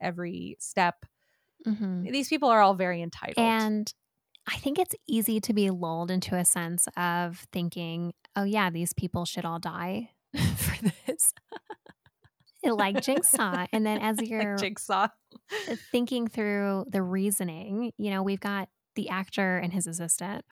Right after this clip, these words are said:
Speaker 2: And John Leguizamo's like, "What did I do?"
Speaker 1: This was my
Speaker 2: And
Speaker 1: favorite.
Speaker 2: he just starred in a movie that the chef really didn't like.
Speaker 1: A bad
Speaker 2: And the
Speaker 1: movie.
Speaker 2: assistant was able to pay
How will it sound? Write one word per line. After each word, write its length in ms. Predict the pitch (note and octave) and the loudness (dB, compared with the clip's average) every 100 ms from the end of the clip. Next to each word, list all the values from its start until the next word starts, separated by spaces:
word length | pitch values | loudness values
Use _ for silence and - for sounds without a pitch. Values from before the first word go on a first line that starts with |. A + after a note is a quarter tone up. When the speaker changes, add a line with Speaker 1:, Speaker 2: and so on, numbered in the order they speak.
| _ | _
Speaker 2:
And 500 | G3+ F#3+ F#3 F#3 F#3 - | 0 2 2 0 -4 -4
John 220 | A3 A3+ | -2 0
Leguizamo's 600 | A3 G#3 G#3 G3+ G3+ - | 0 0 0 0 2 2
like, 300 | G3 F#3+ - - _ _ _ | 2 -2 -6 -20 _ _ _
"What 240 | - G3+ A3 | -8 -2 -2
did 100 | B3 | 0
I 140 | A#3 G3+ - | -2 -2 -2
do?" 600 | G3 B3 A3+ D#3 - G#3+ - - - A#3+ | 0 2 2 0 -2 -8 -10 -18 -8 -4
Speaker 1:
This 160 | G#3 | -2
was 100 | G#3 | 0
my 120 | G#3 | 2
Speaker 2:
And 340 | G#3 G3+ G3 F#3+ | 4 2 0 -2
Speaker 1:
favorite. 240 | G3 G#3 - _ _ | -4 -6 -10 _ _
Speaker 2:
he 340 | - - A3+ | -12 -4 -2
just 380 | A3 A#3+ - - | 0 2 4 2
starred 460 | - F#3 G3 G#3+ G#3+ | 0 -2 0 0 0
in 100 | G3+ | 2
a 60 | |
movie 640 | F#3 F#3 F3+ F3+ - G#3 A3 _ _ _ _ G3+ _ | 4 4 4 0 -4 -6 -10 _ _ _ _ -20 _
that 180 | G3 F#3 _ _ _ | -4 -4 _ _ _
the 120 | F#3+ G3 | -2 0
chef 400 | - F3 E3+ - | 0 -2 -2 -6
really 600 | G3+ F#3+ G3+ G3 G3 F#3 - | -6 -2 0 2 2 -2 -4
didn't 300 | E3+ D#3+ D#3+ | -4 -4 -6
like. 500 | D#3+ - - - - - - | -10 -10 -12 -16 -20 -20 -4
Speaker 1:
A 60 | G#3+ | -2
bad 440 | F#3 - A#3 F#3 | -2 2 6 8
Speaker 2:
And 80 | G#3 | 8
the 60 | G3+ | 6
Speaker 1:
movie. 120 | G3+ | 4
Speaker 2:
assistant 640 | - - G#3 B3 C4 C4+ - _ _ _ G3+ | 2 2 2 2 2 0 -2 _ _ _ 2
was 220 | G#3+ - | 2 4
able 240 | G3+ F#3 | 2 4
to 100 | F#3+ | 2
pay 520 | F#3 - F3 E3+ E3+ | 2 0 -2 -2 -2